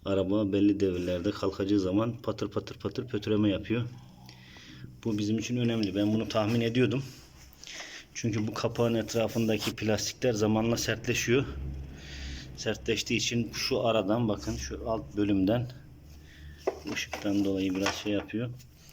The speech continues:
Şu aradan, bu bölmeden şuradan yağ sızıyor bakın kapağın içine. Bu lastikleri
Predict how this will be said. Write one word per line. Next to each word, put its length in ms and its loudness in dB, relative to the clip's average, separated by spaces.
Şu 240 -10
aradan, 360 2
bu 120 0
bölmeden 520 4
şuradan 560 2
yağ 260 4
sızıyor 380 0
bakın 240 -2
kapağın 360 -2
içine. 320 2
Bu 80 2
lastikleri 600 2